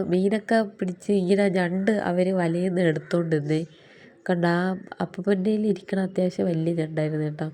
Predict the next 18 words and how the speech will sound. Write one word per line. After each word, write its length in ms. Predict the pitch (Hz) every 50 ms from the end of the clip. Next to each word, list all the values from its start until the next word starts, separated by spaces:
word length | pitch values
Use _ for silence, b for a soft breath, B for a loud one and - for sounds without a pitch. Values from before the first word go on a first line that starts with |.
| - - B B B B B B B B B -
ഇത് 140 | 190 185 208
കടലിൻ്റെ 480 | 196 - 185 175 180 180 196 196 196 208 196
ഭാഗത്ത് 400 | 202 190 185 180 185 180 - - 190
നിന്ന് 240 | 190 180 175 190
പള്ളിയിൽ 460 | 190 - 175 165 165 165 170 175 170 170
ഇതെടുത്താണ് 580 | 165 156 160 151 151 151 151 - 156 151 147 151
കേട്ടോ. 220 | 151 151 - 175
ലൈറ്റ് 400 | 180 185 185 196 202 - - -
കണ്ട 200 | 214 185 160 156 170 170 170
ഇങ്ങനെ 260 | 160 156 165 165 175 175 175 B B B B B B B B B B B - - - -
ടോർച്ച് 460 | - 190 185 180 190 202 - - - 214
അടിക്കും 300 | 202 208 196 - 202 190
പോലത്തെ 360 | 185 196 190 185 190 - - 185
ലൈറ്റൊക്കെ 500 | 175 165 160 160 151 - 165 160 - 165
ഉണ്ടായിരുന്നേ, 500 | 156 151 151 151 151 151 156 156 156 170 175 175 180
ഇങ്ങനെ 320 | 185 180 175 185 185 180 185 190 - - _ -
കറങ്ങണ 500 | - 196 190 196 202 202 202 208 196 196
പോലത്തെ. 440 | 190 190 196 190 190 190 - 202